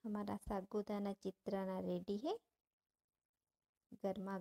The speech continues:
गर्म सागुदाना चित्राना ready है। आप इसमें हाफ टेबल स्पून गरम मसाला डालते हैं। आप पाँच मिनट तक cover कर लेते हैं। पहले गरम मसाला डाले थे, अब इस सब को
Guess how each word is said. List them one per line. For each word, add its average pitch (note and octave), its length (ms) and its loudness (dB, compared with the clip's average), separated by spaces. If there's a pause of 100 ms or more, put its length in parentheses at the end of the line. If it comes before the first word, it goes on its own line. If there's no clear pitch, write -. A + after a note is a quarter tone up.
गर्म F#3 280 0
सागुदाना F3+ 800 -2
चित्राना - 760 -4
ready F3 420 0
है। D4 80 0 (160)
आप F#3+ 320 0
इसमें B3 460 -2 (1400)
हाफ G#3 300 2
टेबल F#3 320 2
स्पून D#4+ 360 -2 (380)
गरम F#3 340 4
मसाला F#3 380 -2
डालते F3+ 460 0
हैं। E3+ 240 -2 (180)
आप G3 180 0 (120)
पाँच F#3+ 300 -2
मिनट F#3+ 220 -2 (100)
तक F4 120 4 (100)
cover F#3+ 260 6 (100)
कर F3+ 120 2
लेते E3 360 0
हैं। E3+ 200 -4 (840)
पहले G#3+ 240 2
गरम A3 320 2
मसाला A3+ 300 0
डाले G#3 380 2 (100)
थे, F4 100 2 (300)
अब G3 260 0
इस F#3+ 260 -4
सब F#3 180 2 (520)
को F4+ 200 2